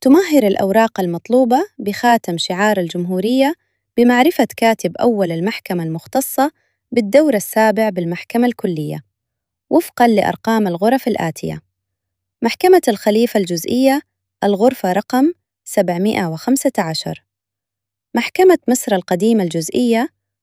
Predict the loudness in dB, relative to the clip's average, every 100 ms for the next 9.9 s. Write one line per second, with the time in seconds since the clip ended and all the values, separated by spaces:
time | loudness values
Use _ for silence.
0 | _ -2 0 2 0 -2 -4 -4 -2 0
1 | -2 _ _ _ -4 -2 0 0 -2 0
2 | 0 0 0 -2 -2 -6 -8 -12 _ _
3 | _ _ _ _ _ _ _ -4 -2 2
4 | 2 4 2 2 0 2 2 2 2 2
5 | 2 2 0 -2 -2 0 0 -2 -4 -6
6 | -8 -12 _ _ _ _ _ -2 0 2
7 | 2 0 -4 -4 -2 0 0 -2 _ _
8 | -16 -2 0 0 0 -2 -4 -4 -4 -2
9 | 0 2 2 0 -4 -6 -8 -8